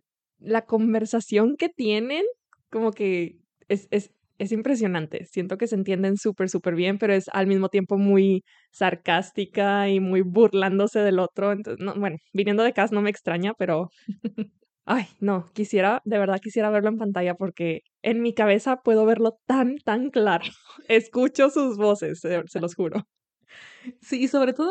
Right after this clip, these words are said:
Speaker 2: ahora con la serie, con la segunda temporada que tuvimos la oportunidad de, de ver a, a Cass con Nikolai. Aunque fue muy poquito y fueron pequeños momentos y hubo detalles que tal vez no nos encantaron de verlos juntos,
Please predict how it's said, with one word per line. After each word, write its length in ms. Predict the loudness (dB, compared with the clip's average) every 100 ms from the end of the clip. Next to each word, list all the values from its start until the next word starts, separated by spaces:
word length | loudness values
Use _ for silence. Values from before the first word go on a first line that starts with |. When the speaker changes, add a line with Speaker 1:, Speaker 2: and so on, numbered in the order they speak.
| 0
Speaker 2:
ahora 180 | 0 -2 -4
con 200 | -2 0
la 100 | 0
serie, 320 | -2 -6 -4
con 100 | -4
la 80 | -6
segunda 300 | -4 -4 -4
temporada 460 | -2 -4 -2 -4 -4
que 140 | -6
tuvimos 320 | -4 -4 -2
la 80 | -4
oportunidad 480 | -4 -6 -6 -6 -4
de, 200 | -4 -6
de 200 | -6 -4
ver 280 | -2 -4 -6 _ _ -10
a, 480 | -6 -6 -6 -10 -18 _ _
a 140 | -16
Cass 340 | -8 -6 -6 -12 -4
con 320 | -2 0 -2
Nikolai. 480 | -4 -4 -6 -6 -10 _ _ _ -6
Aunque 200 | -4 -2
fue 180 | 0 2
muy 220 | 2 0
poquito 460 | -2 -6 -10 -4
y 40 | -2
fueron 260 | 0 -2
pequeños 380 | -2 -4 -4 -4
momentos 540 | -4 -4 -4 -6 -8 -8
y 80 | -8
hubo 140 | -4
detalles 420 | -4 -4 -4 -4 -6
que 200 | -8 -6
tal 180 | -6
vez 80 | -4
no 80 | -4
nos 140 | -4 -4
encantaron 440 | -4 -4 -2 -2
de 60 | -2
verlos 220 | -4 -4
juntos, 360 | -4 -6 -6